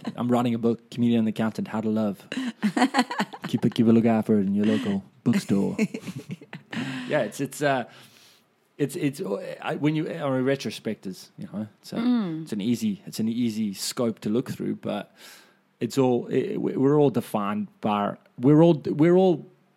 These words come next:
Speaker 2: carved from our, um, from our environmental j-, past and our, our, our,
Speaker 1: Yeah,
Speaker 2: the
Speaker 1: man.
Speaker 2: changes that have been made in us, but we can decide where that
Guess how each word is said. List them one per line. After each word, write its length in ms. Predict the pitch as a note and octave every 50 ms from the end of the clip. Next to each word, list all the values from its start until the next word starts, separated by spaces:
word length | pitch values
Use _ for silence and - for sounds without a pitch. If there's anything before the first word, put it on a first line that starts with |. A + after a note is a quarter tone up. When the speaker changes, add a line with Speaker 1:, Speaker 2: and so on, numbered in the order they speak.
| - - -
Speaker 2:
carved 720 | - - C#3+ D3+ D#3+ D#3 C#3+ B2+ A2+ G#2+ - - - - - C#3+ C#3+ - _ _ _ _ _ _ _ _
from 380 | - - - - A#2+ A2 A2
our, 280 | A2 G#2+ G#2+ G#2+ G#2+ G#2+
um, 400 | G#2 G#2 G2+ G#2 G2+ F2+ E2 - - _ _ _ - - - _ _ _ _ -
from 200 | - A#2+ A2 G#2+
our 240 | G2 G2+ G#2 G#2+ G2+ -
environmental 1120 | A#2+ A#2+ A2+ G2+ A2 G2+ G#2+ A2+ A2+ A2 A2 G#2+ G#2+ A2 - - A2 G#2 G2 F#2+ F#2+ - - _ _ _ - - - - - - _ _ _ _ _ - - _ _
j-, 200 | - - - A#2+
past 580 | - - - C3 A#2 G#2 G2+ G#2 - - - A#2+
and 120 | G#2+ G#2+
our, 240 | G#2 G#2 G2+ G2+ G#2
our, 200 | - G2+ G#2 F#2+
our, 180 | - - G2+ F2+
Speaker 1:
Yeah, 100 | - - -
Speaker 2:
the 60 | - C#3
Speaker 1:
man. 40 | C3
Speaker 2:
changes 320 | B2 A#2 A#2+ A#2+ A2+ G#2+
that 100 | G#2+ A2+
have 100 | G#2+ G2+
been 140 | G#2 G#2+ A2+
made 160 | A2+ A#2 A#2
in 100 | A2+ G#2+
us, 200 | G2+ G2 G#2 -
but 180 | - _ A#2 A2
we 180 | A2+ B2 C#3 C#3+
can 140 | C#3 B2+ G#2
decide 320 | A2 G#2 - A2+ G2+ G2 F#2+
where 140 | F#2+ F#2
that 200 | F#2 F2 E2+ -